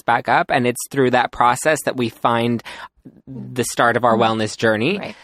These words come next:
Speaker 1: Um, you know, so for me, a lot of people know that, like, my brother had autism, and that's
Speaker 2: Mm-hmm.
Speaker 1: kind of how I found out about, like, diet and nutrition and supplements, and now I just go batshit crazy, and I'm doing cryotherapy and all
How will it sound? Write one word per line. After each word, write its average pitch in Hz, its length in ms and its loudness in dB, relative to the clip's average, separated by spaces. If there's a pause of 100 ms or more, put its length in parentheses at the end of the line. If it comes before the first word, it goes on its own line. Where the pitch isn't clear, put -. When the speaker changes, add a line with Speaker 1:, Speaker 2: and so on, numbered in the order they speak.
(200)
Speaker 1:
Um, 113 460 0
you 127 80 -4
know, 110 220 -2
so 120 80 -2
for 127 180 -2
me, 143 300 2
a 127 60 2
lot 120 200 2
of 120 60 -10
people 120 240 -4
know 113 180 0
that, 110 140 -8
like, 110 160 -6
my 113 100 -2
brother 104 240 -2
had 113 140 2
autism, 156 600 0
and 127 80 -4
that's 120 200 0
Speaker 2:
Mm-hmm. 185 60 -8
Speaker 1:
kind 120 100 -4
of 107 80 -10
how 117 100 0
I 107 80 2
found 104 240 -4
out 104 80 -2
about, 104 160 -4
like, 107 180 -10
diet 165 300 0
and 135 80 -6
nutrition 175 480 -4
and 123 100 -6
supplements, 147 540 -2
and 117 80 -6
now 117 280 -2 (340)
I 123 80 -2
just 131 180 -6
go 127 100 0
batshit 117 380 -2
crazy, 120 380 -2
and 113 100 -4
I'm 113 380 -4 (260)
doing 117 600 -2 (140)
cryotherapy 160 920 2
and 135 80 0
all 135 160 2